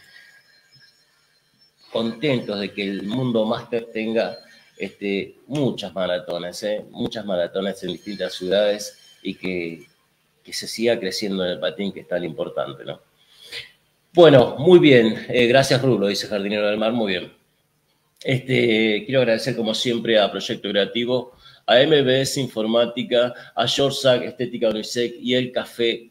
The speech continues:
de la Ópera, nuestros amigos del Café de la Ópera, que hicieron posible esta transmisión de Maratones Argentinas.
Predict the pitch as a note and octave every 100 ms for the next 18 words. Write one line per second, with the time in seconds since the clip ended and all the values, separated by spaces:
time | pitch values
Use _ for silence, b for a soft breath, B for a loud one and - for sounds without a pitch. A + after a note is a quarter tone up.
0 | _ A#2 A2+ F#2+ G2+ F#2+ F#2+ G2+ G2+ G2
1 | - b b b _ _ _ G#2+ G2 F#2+
2 | - G2 G2+ G2 F#2+ F2+ - G2 F#2 F#2
3 | G2 G2+ G#2 - _ _ A2+ - - C#3
4 | C3+ A2 - C3 B2 A#2+ G2 F#2+ F2+ -
5 | A#2+ A#2 G#2+ F2+ E2 F#2+ G2 G2 - -
6 | G2 A2+ C3+ -